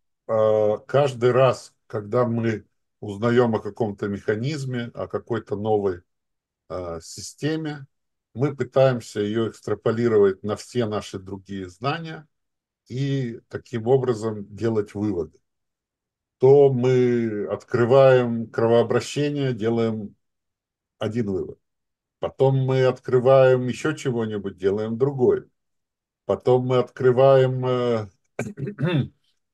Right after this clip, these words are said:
с помощью микроскопа микроорганизмы, делаем ещё один. Потом мы узнаём, как эти простейшие сложны, делаем следующий. Потом мы открываем вирусы и так далее, и так далее, и так далее. А,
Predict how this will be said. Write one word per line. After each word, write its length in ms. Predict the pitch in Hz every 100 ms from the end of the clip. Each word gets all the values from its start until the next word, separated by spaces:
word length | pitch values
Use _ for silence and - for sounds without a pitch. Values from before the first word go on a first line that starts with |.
| _ _ _ -
с 100 | _
помощью 400 | 131 123 120 -
микроскопа 1000 | 127 120 127 127 - 139 135 123 120 117
микроорганизмы, 1080 | 110 120 120 123 123 123 131 147 160 117 90
делаем 480 | 82 110 117 123 123
ещё 300 | 123 - 139
один. 200 | 98 76 _ _ _ _ _ _ _
Потом 460 | 95 - 131 131 127
мы 100 | 127
узнаём, 680 | 120 104 123 127 147 139
как 240 | 135 127 127
эти 180 | 120
простейшие 920 | 131 120 113 - 135 127 - 120 117
сложны, 720 | 101 - 113 107 110 143 160 117
делаем 460 | 85 98 110 123
следующий. 680 | 127 - 143 92 82 - _ _ _ _ _ -
Потом 340 | 87 113 117
мы 80 | 127
открываем 580 | 123 139 131 135 131 127
вирусы 540 | 147 151 - - - -
и 100 | 110
так 280 | 117 107
далее, 360 | 104 139 135 123
и 40 |
так 200 | 113 95
далее, 360 | 95 107 98 90
и 20 |
так 240 | - 85 _
далее. 240 | 82 - _ _ _ _ _ _ _ _ _ _ _ _
А, 560 | 104 110 113 113 113